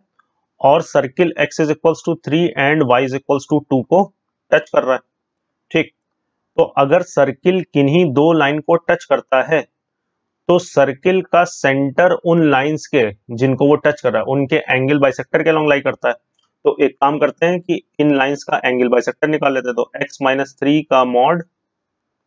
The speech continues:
angle bisector आपको hopefully निकालना आता होगा, is equals to mod of y minus two, यानी कि x minus three is equals to y minus two या फिर x minus three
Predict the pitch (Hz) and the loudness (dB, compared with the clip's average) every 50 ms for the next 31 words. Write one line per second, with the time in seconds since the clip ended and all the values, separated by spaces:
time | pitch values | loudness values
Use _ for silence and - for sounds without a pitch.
0 | _ _ - 127 131 139 135 131 120 127 - - 127 123 - - 131 117 117 - | _ _ -4 -2 0 2 2 2 0 0 -2 -2 -2 -2 -2 -2 -4 -4 -4 -4
1 | - 127 123 120 117 117 113 113 117 113 - - 143 151 151 160 156 _ _ _ | -4 -4 -2 -2 0 0 0 0 0 -2 0 0 0 0 0 -2 -6 _ _ _
2 | _ _ _ _ _ - 120 113 113 - 127 120 - - 135 123 120 120 123 123 | _ _ _ _ _ -6 -6 -4 -2 0 -2 -2 -2 -4 -4 -2 0 2 2 2
3 | 123 123 - 117 120 123 123 123 123 127 123 - - 170 170 147 120 117 120 110 | 2 0 0 -2 -2 -2 0 -2 -2 -4 -4 -6 -4 -4 -2 -2 -2 -4 -6 -8
4 | - 123 - - 123 - - - 127 127 127 131 131 123 - _ - 143 160 185 | -8 -10 -10 -8 -10 -10 -10 -8 -4 -4 -2 -2 -2 -4 -6 _ -4 -2 -2 -2
5 | 185 185 _ _ _ _ _ _ _ _ _ - 127 123 120 139 143 - - 185 | -2 -4 _ _ _ _ _ _ _ _ _ -8 -6 -4 -4 -4 -6 -2 0 0
6 | 190 180 - - 151 147 135 113 110 117 117 123 131 127 127 127 123 127 127 - | 0 0 0 -2 -2 -2 0 0 0 0 0 0 0 -2 -2 -2 -2 -4 -6 -8
7 | - - 170 170 156 - - _ _ _ _ _ _ _ _ - 120 113 117 131 | -6 -2 0 0 0 0 -4 _ _ _ _ _ _ _ _ -14 -8 -2 0 2
8 | 127 131 - _ - 175 175 175 - - - 143 139 - - - 135 127 123 123 | 2 0 -2 _ -2 -2 0 0 -2 -2 -2 -2 -2 -4 -6 -6 -2 -2 -2 0
9 | 131 127 127 - - - 135 147 | -2 -4 -6 -6 -4 -2 -2 0